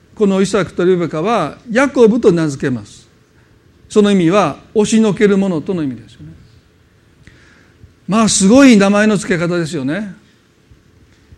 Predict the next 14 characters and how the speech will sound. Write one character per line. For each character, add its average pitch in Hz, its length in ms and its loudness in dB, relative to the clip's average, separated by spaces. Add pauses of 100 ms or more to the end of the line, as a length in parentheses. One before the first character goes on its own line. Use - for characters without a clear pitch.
(320)
あ 190 120 -2
な 240 180 4
た 240 160 4
は 202 80 4
押 190 180 0
し 220 80 0
の 214 140 2
け 220 140 2
る 208 180 2
子、 202 160 -8
子 208 240 -6
だ 175 140 -2
っ 135 40 -6
て。 127 340 -16